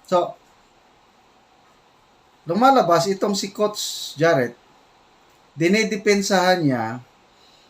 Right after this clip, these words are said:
itong Kongreso, dinidepensahan niya si Speaker Romualdez, ah, lalo na sa liquidation of funds.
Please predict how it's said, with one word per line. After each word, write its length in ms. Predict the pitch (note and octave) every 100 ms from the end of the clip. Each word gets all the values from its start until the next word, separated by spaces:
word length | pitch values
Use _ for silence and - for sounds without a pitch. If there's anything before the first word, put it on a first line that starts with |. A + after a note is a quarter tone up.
| _ _ _ -
itong 560 | D#3 F3 F3+ F3 E3 E3 D#3 D3 C#3+ C3+ C3 C3 -
Kongreso, 720 | E3+ F#3 G#3+ F#3+ C3+ D3+ - _ _ _ _ _ _ _ _ _ _ _ _ _ -
dinidepensahan 880 | C3+ D#3+ F3 F#3+ G3 F#3 F#3+ F3 F3
niya 160 | E3+ E3
si 160 | D#3
Speaker 400 | C#3+ - E3+ E3+
Romualdez, 960 | D#3 D#3 D#3+ C3+ B2 A#2 - - - - - - - - - - - - -
ah, 640 | C3+ C3+ C3 B2+ B2+ B2+ B2+
lalo 320 | C#3 F#3+ G3
na 160 | F3+ E3
sa 80 |
liquidation 640 | D#3 D3 D3+ D3 D3+ D3+ C3
of 80 | -
funds. 480 | G#2+ A2 G2 -